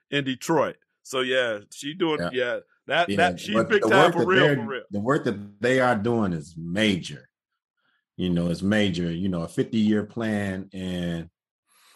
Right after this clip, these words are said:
Speaker 2: you know, just the, the, the fruits of what they're gonna create is, is, is awesome. And so it's great that we have that chronicle through the Dripping in Black podcast.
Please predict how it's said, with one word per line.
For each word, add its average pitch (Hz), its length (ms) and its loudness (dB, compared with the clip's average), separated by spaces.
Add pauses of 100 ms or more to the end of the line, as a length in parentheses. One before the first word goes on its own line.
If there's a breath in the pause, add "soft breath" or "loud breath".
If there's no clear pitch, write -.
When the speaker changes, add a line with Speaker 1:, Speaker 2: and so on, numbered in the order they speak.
(100)
Speaker 2:
you 98 140 -2
know, 87 400 -4
just 104 260 -6
the, 92 260 0
the, 85 320 -6
the 82 120 -10
fruits 131 360 0
of 95 160 -6
what 101 220 -6
they're 110 180 -2
gonna 92 280 -6
create 87 560 -6
is, 82 260 -16
is, 85 320 -10
is 85 240 -8
awesome. 87 580 -4
And 85 180 -6
so 87 200 -4
it's 85 120 -6
great 90 400 -2 (640)
that 82 180 -8
we 95 180 -2
have 85 500 -4
that 85 220 -8
chronicle 95 960 -4 (220)
through 95 180 -4
the 80 120 -8
Dripping 82 340 -8
in 76 80 -8
Black 76 320 -10
podcast. 76 760 -8